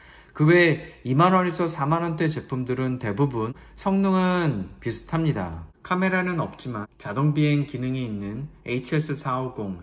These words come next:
에이치 일공칠이 괜찮았던 것 같습니다. 이삼십만 원대 입문용 드론으로는 본격적으로 지피에스가 있어서 안정적인 비행이 가능해졌습니다.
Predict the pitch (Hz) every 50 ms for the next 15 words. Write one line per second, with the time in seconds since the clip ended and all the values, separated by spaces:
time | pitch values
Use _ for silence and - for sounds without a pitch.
0 | 95 104 110 127 143 - - - - - - - 151 156 160 165 156 156 156 156
1 | - - 160 151 147 147 147 147 143 135 - - - - - - - - - 135
2 | 117 110 156 147 143 - - - 135 131 131 123 107 95 - - 104 98 92 -
3 | 87 87 82 80 - - - _ _ - - - - - - - - - 131 127
4 | 196 202 214 214 214 214 214 214 214 208 208 196 196 - - 190 190 175 156 127
5 | 123 139 156 165 170 170 170 170 165 160 160 143 131 131 131 131 127 117 110 113
6 | 110 113 123 135 135 131 127 113 101 95 85 80 - - - _ _ _ - 120
7 | 117 - 165 160 - 180 165 151 147 151 143 147 - 113 - - 170 175 175 165
8 | 170 - 156 160 147 120 - - 110 104 107 120 117 117 - - 104 107 107 110
9 | 143 156 156 156 156 147 143 151 139 127 - 117 110 113 117 110 107 104 98 107
10 | 110 120 139 156 143 123 104 - - 101 95 90 90 87 82 80